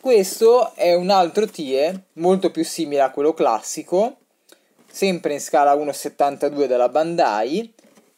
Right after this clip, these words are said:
che in un certo senso, come possiamo anche qua vedere, non è altro che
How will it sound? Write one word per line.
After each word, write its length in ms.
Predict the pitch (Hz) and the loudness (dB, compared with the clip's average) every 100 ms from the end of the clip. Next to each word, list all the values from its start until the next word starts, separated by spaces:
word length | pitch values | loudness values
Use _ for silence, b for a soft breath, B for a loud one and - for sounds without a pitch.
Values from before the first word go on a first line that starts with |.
| _ | _
che 400 | - 294 190 - _ _ _ - - - - _ _ _ - | -4 2 2 0 _ _ _ -20 -20 -20 -20 _ _ _ -6
in 160 | 220 | -2
un 120 | 220 196 | 0 0
certo 400 | 214 196 190 226 | 2 2 2 -2
senso, 920 | - 180 160 151 - 180 190 202 _ _ - _ - | 2 0 0 -8 0 4 4 2 _ _ -20 _ -18
come 220 | - 131 | -6 -6
possiamo 400 | 107 127 - 127 | -4 -8 -6 -4
anche 240 | 127 127 120 | -4 -8 -2
qua 180 | 127 120 | 0 0
vedere, 560 | 131 127 123 120 131 | -2 -2 -2 0 -2
non 260 | 151 180 214 | -4 -6 0
è 60 | |
altro 480 | 214 151 156 147 180 | 2 2 0 -2 -6
che 420 | - 151 156 170 | -4 0 0 0